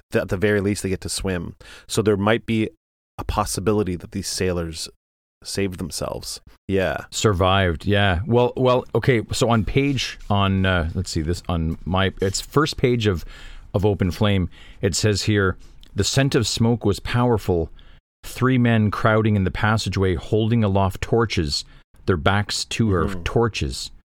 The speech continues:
Speaker 2: sparking with flame spren, dancing about the fires." So, I'm not
Speaker 1: It says the
Speaker 2: sure
Speaker 1: shouts came from
Speaker 2: if
Speaker 1: above deck, and,
Speaker 2: that
Speaker 1: and it
Speaker 2: source
Speaker 1: seemed that
Speaker 2: of
Speaker 1: the ship wasn't on fire.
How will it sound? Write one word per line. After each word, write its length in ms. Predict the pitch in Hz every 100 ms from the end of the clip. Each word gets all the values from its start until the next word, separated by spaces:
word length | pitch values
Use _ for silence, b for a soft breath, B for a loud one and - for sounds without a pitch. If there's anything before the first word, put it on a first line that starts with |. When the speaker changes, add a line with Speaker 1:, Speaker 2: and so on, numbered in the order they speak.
| _
Speaker 2:
sparking 520 | - - 101 98 107 95
with 100 | -
flame 360 | - 104 110
spren, 420 | 101 - 90 82 73
dancing 400 | 92 98 107 92
about 220 | 90 85
the 80 | -
fires." 580 | - 92 90 82 - b b b b b b b b
So, 420 | - 113 104 101 b b b _ _ _ _ - - - - - - - -
I'm 180 | 117
not 180 | 131 156
Speaker 1:
It 40 | 127
says 140 | 117
the 60 | 120
Speaker 2:
sure 200 | - 139
Speaker 1:
shouts 100 | 143
came 240 | 147 143
from 100 | -
Speaker 2:
if 140 | 127 117
Speaker 1:
above 220 | 117 104
deck, 300 | 113 113 -
and, 100 | 101
Speaker 2:
that 160 | 107 127
Speaker 1:
and 80 |
it 100 | 123
Speaker 2:
source 240 | 120 123 117
Speaker 1:
seemed 40 |
that 60 | 147
Speaker 2:
of 60 | 104
Speaker 1:
the 40 |
ship 260 | - - 104
wasn't 480 | 95 113 113 120 -
on 200 | 101 98
fire. 580 | - 95 92 87 67